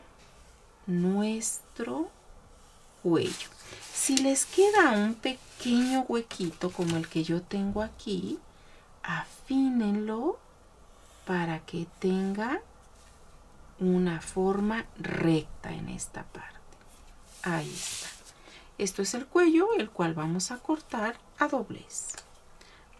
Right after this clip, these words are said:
Voy a separar los patrones. Ya tenemos separadas todas las piezas recortadas, espalda,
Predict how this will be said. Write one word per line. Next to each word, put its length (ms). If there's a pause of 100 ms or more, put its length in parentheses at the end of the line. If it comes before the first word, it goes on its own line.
Voy 360
a 80
separar 760 (420)
los 600
patrones. 880 (1600)
Ya 140
tenemos 600
separadas 960
todas 260
las 180
piezas 440
recortadas, 1040 (800)
espalda, 960